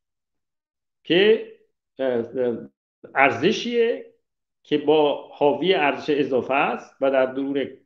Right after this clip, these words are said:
اه، کالاها نهفته است. و بالاخره پول سرمایه است که چیه؟ که این کالاها فرو-، اه، فروخته شده و سرمایهٔ اولیه به اضافه چیه؟ ارزش اضافه است. این می‌شه چی؟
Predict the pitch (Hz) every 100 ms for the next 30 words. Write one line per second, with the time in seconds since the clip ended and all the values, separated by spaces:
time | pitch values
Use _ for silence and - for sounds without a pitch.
0 | - 131 123 - 135 127 143 180 226 -
1 | - _ 196 214 220 - 208 208 - -
2 | _ _ - 202 269 269 185 208 196 196
3 | 175 170 165 156 156 170 214 247 - 214
4 | - 220 170 156 151 - 156 175 170 156
5 | 175 180 165 185 214 - _ _ _ _
6 | 190 160 156 147 135 165 151 226 233 220
7 | 170 180 185 - _ _ - 143 147 151
8 | 151 175 226 214 190 185 185 180 180 202
9 | 190 180 170 - 151 147 147 135 123 156
10 | 131 113 - 95 - _ _ _ _ _
11 | _ _ _ _ _ _ _ _ _ _
12 | _ _ - 294 359 311 226 240 - 202
13 | 190 196 -